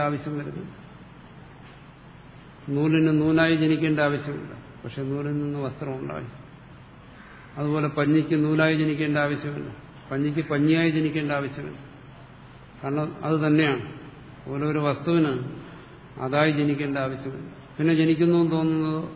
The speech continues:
അത് മൃഷ, അതൊരു കൽപ്പന മാത്രമാണ് എന്ന് ഒരു വസ്തുവിനെക്കുറിച്ച് ബോധ്യപ്പെട്ടു കഴിഞ്ഞാൽ ഈ പ്രപഞ്ചത്തിൽ കാര്യകാരണമായി അനുഭവപ്പെടുന്ന സർവവും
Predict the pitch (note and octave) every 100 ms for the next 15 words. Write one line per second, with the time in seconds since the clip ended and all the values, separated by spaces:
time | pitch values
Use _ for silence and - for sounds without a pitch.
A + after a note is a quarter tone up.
0 | - - - - C3+ C3+ C3+ C3 - B2+
1 | - - - - - - - - - -
2 | - - - - - C#3 C#3 C#3+ - D3
3 | C#3 D3+ D3+ D3 C#3 C#3 C#3+ C#3 C3 C3
4 | C3 - - - - - - - - -
5 | C#3+ D3 D#3+ F3+ - - - - - -
6 | - - - - - - - - - D3+
7 | D#3+ D#3+ D#3 - D#3 D#3 C#3+ D3 D3 D3+
8 | D#3 C#3+ - - - C#3 C#3 C#3 C#3 C#3
9 | C3+ B2+ C3+ B2+ - - - - - -
10 | - B2+ C#3 C3+ C#3 C#3 C#3+ D3 C#3 D#3
11 | D#3 D3+ C#3 C#3+ D3 C#3+ C#3+ C#3+ C#3+ C#3+
12 | C#3+ C#3 C3+ C3+ D3 C#3+ C#3+ - C#3 D3
13 | D3+ B2